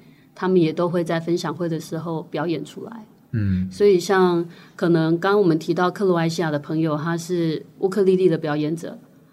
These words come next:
Speaker 1: 哦，他就可以在书店介绍完他的国家，他就用乌克丽丽表演他们国家的民谣。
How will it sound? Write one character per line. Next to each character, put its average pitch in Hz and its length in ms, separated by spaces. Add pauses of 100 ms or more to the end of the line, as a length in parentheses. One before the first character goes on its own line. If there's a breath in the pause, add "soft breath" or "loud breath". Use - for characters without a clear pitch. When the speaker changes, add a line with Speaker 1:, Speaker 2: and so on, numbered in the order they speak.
(440 soft breath)
Speaker 1:
哦， 165 140
他 170 160
就 180 120
可 185 120
以 160 100
在 170 180
书 170 200
店 170 280 (240)
介 208 140
绍 190 200
完 170 140
他 170 120
的 170 100
国 156 180
家， 160 160
他 165 120
就 175 160
用 180 160
乌 185 100
克 190 140
丽 185 140
丽 185 100
表 160 180
演 165 160
他 170 120
们 165 160
国 151 120
家 165 160
的 165 120
民 156 240
谣。 - 340